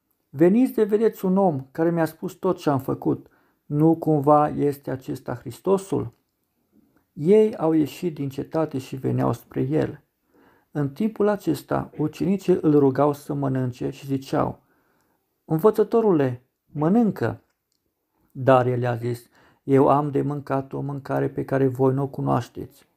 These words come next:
Ucenicii au început să-și zică deci unii altora:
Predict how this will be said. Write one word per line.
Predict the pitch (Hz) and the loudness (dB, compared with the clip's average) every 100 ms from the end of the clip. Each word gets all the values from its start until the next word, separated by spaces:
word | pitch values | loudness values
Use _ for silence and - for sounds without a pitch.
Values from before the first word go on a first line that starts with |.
| _ _ _ _ _ - | _ _ _ _ _ 0
Ucenicii | 165 160 196 247 - 196 | 2 4 2 0 -4 -4
au | 175 160 | 0 0
început | 151 151 - 208 202 | 0 -6 -8 -8 -8
să-și | - 139 - 139 | -6 -6 -6 -12
zică | 120 185 190 170 | -4 -4 0 0
deci | 151 151 - | 2 2 0
unii | 147 139 | -2 2
altora: | 135 127 135 131 120 | 2 2 0 -2 -4